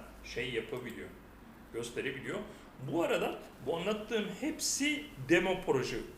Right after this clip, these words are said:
şeyiydi. Yani gerçekte şu an böyle bir cihazımız yok. Ama bunlar gerçek cihazlarla aynı. Her şeyleri, özellikleri vesaire şeyleri. Ve bunu isteyen herkes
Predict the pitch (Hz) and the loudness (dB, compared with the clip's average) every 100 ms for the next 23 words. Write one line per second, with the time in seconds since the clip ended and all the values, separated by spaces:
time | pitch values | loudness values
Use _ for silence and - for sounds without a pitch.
0 | - - 110 - - 127 170 196 - - | -12 -10 -10 -10 -8 2 2 2 -6 -12
1 | - - 120 156 - 277 277 247 214 190 | -16 -2 4 6 4 -2 -2 2 6 6
2 | 170 170 160 143 135 131 107 98 92 - | 6 4 4 -2 -4 -2 -2 -4 -8 -8
3 | - - - - - - - - - - | -8 -10 -16 -16 -16 -16 -16 -16 -12 -4
4 | 156 180 139 165 165 190 135 135 - - | 0 0 0 2 4 4 4 4 2 -4
5 | - 160 165 160 160 156 151 151 135 107 | -4 0 2 6 6 8 6 6 4 0
6 | 107 - - - - - 143 123 - 107 | -4 -10 -16 -20 -18 -4 0 0 -2 -6
7 | 95 92 - - - 113 107 101 107 - | -6 -10 -10 -12 -10 -6 -6 -6 -10 -10
8 | 92 - 107 - 98 98 - 101 85 - | -10 -8 -6 -4 -4 -4 -8 -10 -10 -12
9 | - - - - - - - 139 156 196 | -12 -12 -14 -18 -20 -18 -6 -4 0 2
10 | 214 - - - - - - 175 180 185 | 4 2 -2 -12 -10 -6 2 4 4 2
11 | 202 202 214 | 2 2 0